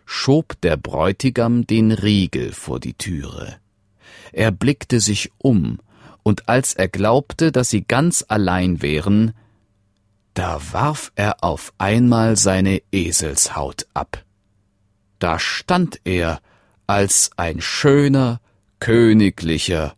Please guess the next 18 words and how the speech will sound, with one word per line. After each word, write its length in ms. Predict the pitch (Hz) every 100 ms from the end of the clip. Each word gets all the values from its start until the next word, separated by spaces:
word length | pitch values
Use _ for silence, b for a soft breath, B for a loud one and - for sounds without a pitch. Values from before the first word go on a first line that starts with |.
| _
Jüngling. 880 | - 90 82 69 69 78 - - _ _ _ _ _ _ _ _ _ _ _ _ _ _ _ _ -
Nun 360 | - 147 196 175
siehst 420 | 151 160 - -
du, 280 | 92 78 - _ -
sprach 540 | - - 67 71 71
er, 320 | 71 78 73 _ _ _ -
wer 380 | 98 151 151 -
ich 340 | 139 123 -
bin, 400 | - 156 127 87 b b b b b
und 160 | 113
siehst 600 | 92 90 139 147 - -
auch, 340 | 104 123 170 -
dass 220 | 127 127
ich 280 | - - -
deiner 500 | 101 101 131 156 151
nicht 440 | 127 160 - - -
unwert 640 | 190 135 90 87 - 73
war. 400 | 71 57 50